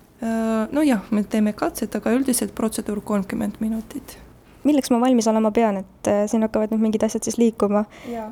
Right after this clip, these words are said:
Speaker 2: jalgade juurest ülespoole,
Speaker 1: Jaa.
Speaker 2: jah? Kas see on valus ka?
Speaker 1: No, tegelikult see peab olema valus. Tegelikult, äh, peab olema väga mõnus protseduur. <laughs>
Speaker 2: Kui tihti seda juhtub, et kui see pool tundi kestab, et inimene äkki jääb, äh, magama, et nii mõnus ja hea on olla?
Speaker 1: Mõned, mõned jaa,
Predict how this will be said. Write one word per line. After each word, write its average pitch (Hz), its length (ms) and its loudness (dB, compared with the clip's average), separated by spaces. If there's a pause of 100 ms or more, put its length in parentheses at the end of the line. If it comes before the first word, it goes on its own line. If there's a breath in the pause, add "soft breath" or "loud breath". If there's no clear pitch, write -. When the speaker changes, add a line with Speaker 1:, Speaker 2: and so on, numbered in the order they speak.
(100)
Speaker 2:
jalgade 220 360 4
juurest 214 320 2
ülespoole, 214 420 2
Speaker 1:
Jaa. 208 120 4
Speaker 2:
jah? 220 100 -8
Kas 240 140 2
see 269 100 4
on 240 40 2
valus 247 280 0
ka? 196 160 -2 (760)
Speaker 1:
No, 240 180 -6
tegelikult 277 460 -2
see 262 140 0
peab 254 220 0
olema 220 460 -2 (120)
valus. 214 420 -4 (340 loud breath)
Tegelikult, 214 640 -4
äh, 208 220 2
peab 208 240 -2
olema 208 320 2
väga 208 220 -2
mõnus 196 280 0
protseduur. - 520 -6 (360 loud breath)
<laughs> - 340 -8
Speaker 2:
Kui 311 200 4
tihti 285 240 2
seda 254 180 2
juhtub, 202 300 0
et 190 100 0
kui 208 100 -2
see 214 120 2
pool 240 160 4
tundi 208 260 0
kestab, 208 380 0
et 190 140 -2
inimene 202 340 2
äkki 185 220 -2
jääb, 185 240 -2
äh, 196 140 2
magama, 185 480 2
et 196 120 -6
nii 202 240 -4
mõnus 214 240 -2
ja 208 60 -4
hea 214 160 2
on 208 100 0
olla? 196 160 0 (160)
Speaker 1:
Mõned, - 220 -4
mõned 240 280 -2
jaa, 214 140 -4